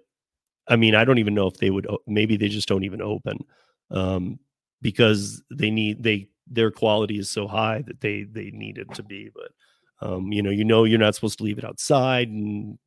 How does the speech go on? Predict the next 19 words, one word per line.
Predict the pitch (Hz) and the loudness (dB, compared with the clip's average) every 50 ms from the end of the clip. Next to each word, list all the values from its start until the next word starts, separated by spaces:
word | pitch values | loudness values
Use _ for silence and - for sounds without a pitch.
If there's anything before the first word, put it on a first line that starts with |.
| _ _ - | _ _ -6
paint | - 104 104 - | -4 -4 -4 -6
can | - 92 | -10 -18
freeze, | 92 - - 131 120 117 - | -14 -8 -6 -4 -4 -2 -2
all | 120 110 120 | -2 0 0
this | 123 123 107 - | 0 -2 -4 -6
stuff. | - - 120 117 - _ - | -4 -2 -2 -2 -2 _ -6
But | - 104 - _ _ _ _ _ _ _ _ - | -8 -8 -8 _ _ _ _ _ _ _ _ -6
so | - - 139 127 | 2 6 6 6
when | 117 123 123 | 8 6 6
the | 120 120 | 4 4
weather | 117 127 143 156 156 123 | 6 6 6 6 4 4
gets | 120 120 - - | 2 0 -2 -2
bad, | - 110 101 101 101 | 0 0 0 0 -2
that | 107 104 104 98 | -2 -4 -4 -4
happens. | 107 113 110 101 117 107 95 | -4 -4 -4 -4 -6 -8 -8
But | 95 123 - 104 - | -8 -8 -8 -6 -2
I | 120 120 | 0 0
was | 135 143 127 | 2 2 0
sh-, | - - - | -2 -4 -6